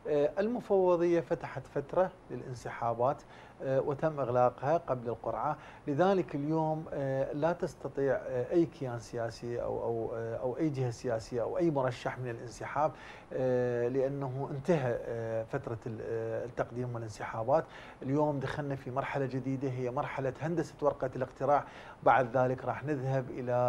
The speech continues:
آه، مرحلة أخرى، وهي مرحلة طباعة ال-، الورقة. آه، ما ممكن هذا الشيء يصير، آه، لأنه كان أكو فترة مسموح بها الانسحاب أو، آه، الدخول،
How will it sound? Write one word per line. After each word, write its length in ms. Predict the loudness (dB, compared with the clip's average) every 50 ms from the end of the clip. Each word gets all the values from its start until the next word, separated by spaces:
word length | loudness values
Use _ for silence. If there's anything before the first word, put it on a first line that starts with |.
| 4 2 0
آه، 140 | -4 -4 -2
مرحلة 520 | -2 -2 -2 -2 -4 -4 -4 -2 -2 -2
أخرى، 380 | -2 -2 0 2 2 2 2 0 -2 -12 -16 -18 -18 -6 0
وهي 260 | 2 2 4 4 2 2
مرحلة 320 | 0 0 0 2 0 0 0 0
طباعة 300 | 4 6 6 6 4 0 -2 -4
ال-، 60 | -2
الورقة. 680 | -2 -2 -2 -2 0 4 4 4 4 4 2 2 0 0 0 -10 -16 -18 -18 -16 -8 -2
آه، 320 | 2 2 4 4 4 2 2 2
ما 120 | 2 2 2
ممكن 400 | 2 0 -2 -2 -4 -4 -4 -4
هذا 280 | -4 -2 -2 0 0
الشيء 220 | -2 -4 -6 -8 -8
يصير، 340 | -8 -4 0 0 2 2 0 -2 -10 -20 -20 -16 -8 -6
آه، 540 | -4 -2 -2 -2 -2 0 0 -2 -2 -4
لأنه 280 | -6 -4 -4 -4 -4 -2
كان 200 | 0 2 2 2
أكو 180 | 0 -4 -6 -4
فترة 460 | 2 2 2 4 6 6 6 6 4 0 -12 -18 -20 -20 -12 -10
مسموح 500 | -4 -2 -2 -2 -2 0 0 0 0 0 -2 -4
بها 240 | -2 0 0 0
الانسحاب 760 | -2 -4 -6 -8 -8 -6 -6 -4 -2 0 0 0 0 -2 -2 -2
أو، 460 | -2 -2 0 -2 -4 -4 -4 -4 -4 -4
آه، 640 | -4 -2 -2 -2 -2 0 0 -2 -2 -4 -4 -4 -4
الدخول، 500 | -2 -2 -4 -6 -4 -2 0 0 0